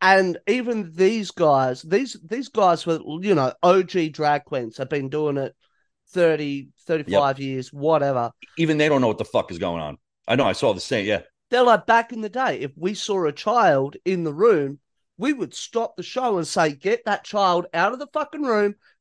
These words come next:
Speaker 1: This is adult entertainment.'" But now you've got drag queens at the school. You've got drag queens doing performances, you know, in public places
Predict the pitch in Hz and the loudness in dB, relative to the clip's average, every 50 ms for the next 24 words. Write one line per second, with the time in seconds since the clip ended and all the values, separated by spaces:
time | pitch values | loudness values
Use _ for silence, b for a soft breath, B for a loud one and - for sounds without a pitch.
0 | _ _ - 254 277 262 - - - 220 175 196 196 151 - 185 180 190 - - | _ _ -8 -6 -6 -6 -8 -8 -8 -8 -8 -8 -10 -2 0 2 2 2 0 -2
1 | 170 180 185 180 - 175 - - 220 247 233 190 135 120 - b b b b b | -2 -2 -2 -4 -10 -14 -10 -8 -8 -6 -6 -6 -8 -8 -10 b b b b b
2 | b _ 180 175 160 160 180 190 196 180 175 175 165 170 139 123 - - - 185 | b _ -2 0 0 0 0 0 0 0 -2 -2 -2 -2 -4 -4 -6 -2 2 4
3 | 202 214 226 - - 220 226 214 208 208 202 175 - _ _ _ _ _ _ - | 4 4 4 0 -2 0 2 2 2 0 -4 -8 -12 _ _ _ _ _ _ -4
4 | 175 - - 165 156 - - - 233 226 226 226 226 226 226 214 - _ _ _ | -4 -4 -4 -8 -14 -16 -10 -4 0 0 2 2 2 0 -4 -6 -10 _ _ _
5 | _ _ _ _ _ _ _ _ _ _ _ 170 165 156 156 170 170 165 160 160 | _ _ _ _ _ _ _ _ _ _ _ -6 -6 -6 -2 0 0 0 0 0
6 | - 185 185 185 185 185 - 190 185 170 165 - - 190 175 160 - 151 135 - | -2 0 0 0 0 -2 -4 -4 -4 -4 -6 -6 -4 -4 -4 -4 -6 -12 -12 -8
7 | 170 165 160 156 147 - - 165 151 147 143 139 139 135 - - - _ _ _ | -6 -4 -4 -4 -6 -8 -10 -10 -8 -8 -10 -10 -12 -16 -18 -18 -20 _ _ _
8 | _ - 151 151 139 127 123 123 - - 160 151 135 - 165 170 165 - 160 - | _ -10 -8 -6 -6 -6 -6 -8 -6 -6 -6 -6 -6 -2 0 0 0 0 -4 -8
9 | - - 160 156 151 151 143 - 165 151 147 143 143 139 - - - | -6 -2 0 0 0 0 -4 -6 -6 -6 -6 -6 -10 -14 -18 -20 -20